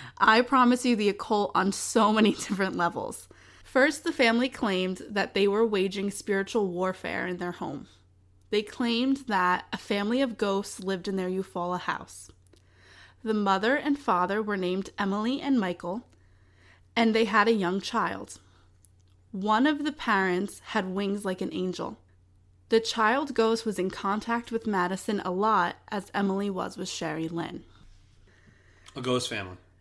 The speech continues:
Speaker 1: A ghost family lives with them, which is another reason why they shouldn't have someone renting a room. There's too many people in the house.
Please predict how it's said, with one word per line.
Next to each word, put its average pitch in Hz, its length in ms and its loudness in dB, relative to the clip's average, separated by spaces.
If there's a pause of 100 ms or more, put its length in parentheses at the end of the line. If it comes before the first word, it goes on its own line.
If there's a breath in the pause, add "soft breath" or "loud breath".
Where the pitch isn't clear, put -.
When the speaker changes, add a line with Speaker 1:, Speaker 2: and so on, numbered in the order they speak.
(160)
Speaker 1:
A 233 80 -4
ghost 226 460 -2
family 220 340 -2
lives 185 600 -6 (500 soft breath)
with 190 340 -8
them, - 280 -16 (320)
which 226 160 -4
is 233 100 0
another 226 360 0
reason 233 400 -2
why 185 100 -2
they 185 100 -4
shouldn't 208 280 -6
have 196 80 -6
someone 190 200 -4
renting 185 300 -6
a 175 60 -10
room. 220 240 -4
There's 185 160 -6
too - 100 -10
many 180 160 -4
people - 300 -14
in - 80 -10
the 170 80 -12
house. - 340 -18